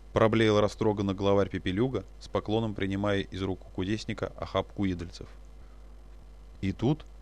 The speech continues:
вспомнишь, до сих пор по загривку перебирает. Из гулкой глубины колодца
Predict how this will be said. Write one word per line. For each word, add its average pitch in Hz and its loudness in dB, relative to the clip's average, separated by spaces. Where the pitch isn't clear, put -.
вспомнишь, 151 0
до 110 -2
сих - -6
пор - 0
по 90 -4
загривку 90 -4
перебирает. 82 -4
Из 95 0
гулкой 117 2
глубины 104 0
колодца 113 0